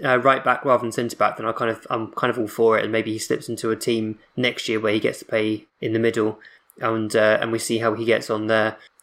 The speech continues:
Um, yeah, I mean, let's talk about how we prepare for Liverpool. This, this will be dated very quickly, of course, 'cause Liverpool's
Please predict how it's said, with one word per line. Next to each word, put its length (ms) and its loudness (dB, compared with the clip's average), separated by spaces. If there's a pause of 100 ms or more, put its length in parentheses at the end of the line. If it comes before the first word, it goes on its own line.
Um, 560 2 (240)
yeah, 280 2
I 80 6
mean, 340 6
let's 240 4
talk 240 0
about 380 4
how 180 2
we 80 4
prepare 300 0
for 80 -2
Liverpool. 400 0
This, 220 0
this 200 -2
will 120 -6 (100)
be 160 0 (260)
dated 380 2
very 240 4
quickly, 340 -4
of 100 -8
course, 300 -4
'cause 160 -6
Liverpool's 540 -4